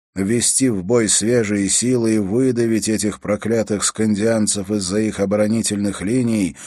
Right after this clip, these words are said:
после чего рассеять их по горам и лесам. В какой-то момент он испытывал соблазн поступить именно так, жестоко отомстить скандианцам, которые расстроили его планы, но цена этого была бы слишком высокой.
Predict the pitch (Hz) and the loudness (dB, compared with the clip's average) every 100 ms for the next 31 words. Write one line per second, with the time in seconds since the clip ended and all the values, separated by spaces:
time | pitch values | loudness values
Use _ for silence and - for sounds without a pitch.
0 | - - 151 131 139 123 143 135 127 120 | -18 -4 0 2 0 2 2 4 2 2
1 | - 139 127 107 117 - - 107 120 123 | 2 2 2 2 0 -2 -2 2 4 4
2 | 123 113 110 110 104 139 127 78 67 - | 2 2 0 0 0 -2 -4 -6 -8 -12
3 | _ _ _ _ _ - 104 143 139 135 | _ _ _ _ _ -4 0 2 2 2
4 | 131 139 139 117 120 117 - - 135 117 | 2 4 2 0 0 0 -2 -2 -2 0
5 | 113 104 - 101 101 123 104 98 95 98 | -2 0 0 0 2 2 2 -2 -2 -4
6 | - 107 123 117 - 127 123 127 127 127 | -2 -4 -4 -4 -2 -2 0 -2 -4 -4
7 | 139 - - - - - - - 85 98 | -6 -6 -10 -16 -20 -20 -20 -8 -4 -2
8 | - 117 107 110 107 113 110 - 139 104 | 0 0 2 0 2 2 2 2 2 2
9 | - - 82 80 95 113 98 98 95 90 | 0 -2 -4 -2 0 0 0 0 -2 -4
10 | 95 98 95 95 92 - 104 101 90 90 | -4 -2 0 0 0 -2 -2 -2 0 -2
11 | 92 95 90 101 101 82 78 69 - - | -2 -2 -2 -2 -2 -2 -4 -8 -12 -20
12 | - - - 101 107 - 123 135 135 101 | -20 -20 -4 -2 0 0 0 0 0 -4
13 | - 85 85 85 101 98 90 80 - 73 | -6 -6 -6 -4 -2 -2 -4 -2 -4 -4
14 | 71 - 76 80 95 - 117 - - - | -8 -10 -10 -10 -6 -6 -6 -14 -18 -20